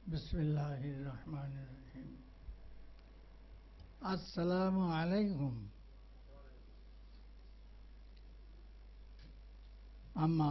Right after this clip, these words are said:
বাদ। নাহমাদুহু ওয়া লিরাসূলিল্লাহি সাল্লাল্লাহু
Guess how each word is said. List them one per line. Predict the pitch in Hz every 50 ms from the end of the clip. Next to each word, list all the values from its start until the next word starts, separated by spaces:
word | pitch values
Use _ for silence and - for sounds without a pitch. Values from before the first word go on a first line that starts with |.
| 143 139
বাদ। | 139 135 135 123 117 113 123 135 131 - - - - - - - - - - - - - - - - - - - - - - - - - 180 180 180 180 - - - - - 220 196 - 156 123 104 98 98 - - - - - - - - - - - - - - - - - - - - - - - - - - - - - - - - - 170 147
নাহমাদুহু | 151 151 139 - - 147 139 135 139 135 127 131 135 131 131 107 120 147 139 139 147 147 147 - - - - - - - - - - - - - - - - - - - - - - - - - - - - - - - - - - - - - - - - - - - - - - - - - - - - - - - - - - - - - - - - - - - - - - - - - - - - - -
ওয়া | 247 165 147 143
লিরাসূলিল্লাহি | 143 143 135 135 127 - - - 190 175 175 156 143 143 135 135 127 127 135 131 127 127 123 120 110 104 - -
সাল্লাল্লাহু | 131 117 110 110 113 117 131 131 120 120 120 120 123